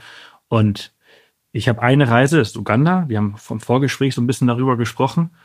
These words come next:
die ist elf Tage. Und Tag neun und Tag zehn ist der Nachmittag zur freien Verfügung. Genau aus dem Grund. Um den Leuten den Raum zu geben, sich zurückzunehmen und das alles so, so zu verarbeiten.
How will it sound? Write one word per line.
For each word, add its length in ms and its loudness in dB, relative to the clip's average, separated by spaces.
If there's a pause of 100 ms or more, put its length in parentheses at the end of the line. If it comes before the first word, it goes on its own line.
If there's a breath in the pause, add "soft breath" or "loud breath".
(460 loud breath)
die 240 -2
ist 120 -2
elf 260 2
Tage. 320 -14 (420)
Und 320 -2 (140)
Tag 240 -2
neun 400 4
und 100 -2
Tag 240 -6
zehn 340 0
ist 220 -8
der 80 2
Nachmittag 540 -2
zur 100 -8
freien 280 -8
Verfügung. 560 -14 (100)
Genau 300 4
aus 180 -6
dem 200 -6
Grund. 340 -14 (240)
Um 120 -2
den 120 -2
Leuten 680 -2
den 120 -4
Raum 320 -2
zu 160 -6
geben, 500 -2 (320 soft breath)
sich 380 -4 (480)
zurückzunehmen 1000 0 (380 soft breath)
und 380 -4
das 140 -4
alles 640 -2
so, 180 -6 (440)
so 120 -6 (680)
zu 140 -2
verarbeiten. 640 -2